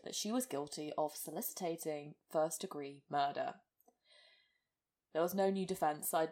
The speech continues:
don't know what they tried this time, actually. She was given sixteen years and she won't be out until twenty thirty-two.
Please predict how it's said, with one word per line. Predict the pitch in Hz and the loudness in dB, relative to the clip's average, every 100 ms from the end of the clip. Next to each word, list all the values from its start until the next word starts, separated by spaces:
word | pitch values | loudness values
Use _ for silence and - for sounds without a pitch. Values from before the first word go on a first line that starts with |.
| - _ _ | -4 _ _
don't | 196 160 | 6 6
know | 175 | 6
what | 165 - | 2 2
they | 165 | -2
tried | - 175 156 | 4 6 6
this | 151 156 | 2 -2
time, | - 160 151 | 4 4 4
actually. | - - - 156 175 - - 277 _ _ - - - - - - | 0 -4 -4 -4 -6 -10 -20 -20 _ _ -20 -18 -14 -14 -14 2
She | 285 | 6
was | 262 | 6
given | 262 226 269 254 | 6 8 8 8
sixteen | - 277 - 294 277 | 6 4 4 6 8
years | 220 170 160 170 - | 8 8 6 4 0
and | 185 | -2
she | - 180 | -2 4
won't | 170 175 | 6 6
be | 220 175 | 4 2
out | 156 180 - | 2 -2 -6
until | 160 160 | -8 -6
twenty | 151 - 170 180 - 180 190 - | -8 -2 0 0 -4 -6 -6 -6
thirty-two. | 147 143 - 156 - 143 139 - | -6 -4 -8 -10 -8 -6 -6 -6